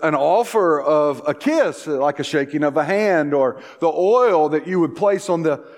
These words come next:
the guest of honor who Jesus is at this banquet, and, and none of that's there. And so the absence of these realities from the beginning of the meal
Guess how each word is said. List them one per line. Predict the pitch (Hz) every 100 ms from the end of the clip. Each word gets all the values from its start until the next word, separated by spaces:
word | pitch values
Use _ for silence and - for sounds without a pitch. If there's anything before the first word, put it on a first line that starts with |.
| -
the | 151
guest | 120 170 240 202 -
of | 170 139
honor | 185 277 233 143
who | 147 139
Jesus | 151 247 220 185 185
is | 196 160
at | 147
this | 139
banquet, | 151 226 - 202
and, | 156 139 - -
and | 151 151
none | 190 262
of | 202
that's | 170 143
there. | 165 233 240 180
And | 156
so | 175 160
the | 156
absence | 180 247 - 170
of | 175 151
these | 160 143
realities | 160 202 240 180 156
from | 170
the | 147
beginning | 143 214 247
of | 190 143
the |
meal | 160 208 226 190 135